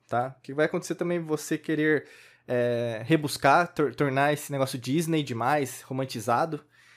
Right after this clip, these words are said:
muito mimimi, você não falar,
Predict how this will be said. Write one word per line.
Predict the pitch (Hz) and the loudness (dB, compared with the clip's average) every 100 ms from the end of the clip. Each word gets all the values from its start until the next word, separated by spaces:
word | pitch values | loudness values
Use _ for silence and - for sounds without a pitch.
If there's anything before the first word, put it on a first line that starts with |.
| - _ - | -20 _ -8
muito | 123 143 156 147 143 127 120 - - - | -4 0 4 6 6 4 2 -8 -18 -6
mimimi, | 143 147 139 131 147 208 - _ _ - | 0 0 2 0 0 -2 -8 _ _ -10
você | 127 139 | -10 -4
não | 151 | -4
falar, | 151 143 147 | 0 2 0